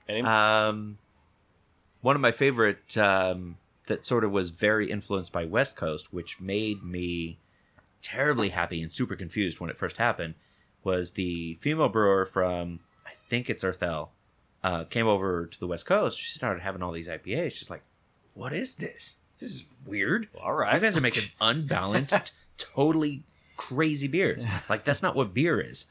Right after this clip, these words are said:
Speaker 2: You forgot how to balance your beer."
Speaker 1: Yeah.
Speaker 2: And she went home and made one.
Speaker 1: Damn.
Speaker 2: Earthel's Hop It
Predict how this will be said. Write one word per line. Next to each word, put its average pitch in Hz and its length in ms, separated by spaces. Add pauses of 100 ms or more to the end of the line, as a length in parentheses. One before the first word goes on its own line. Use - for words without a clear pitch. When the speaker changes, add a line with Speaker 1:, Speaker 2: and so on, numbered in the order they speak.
(200)
Speaker 2:
You 113 160 (100)
forgot 127 400
how 127 140
to 117 100
balance 104 520
your 92 100
beer." 107 400
Speaker 1:
Yeah. 117 260
Speaker 2:
And 95 100
she - 80
went 127 160
home 127 180
and 127 100
made 180 180
one. 87 220 (500)
Speaker 1:
Damn. 160 320
Speaker 2:
Earthel's 131 260
Hop - 360
It 73 280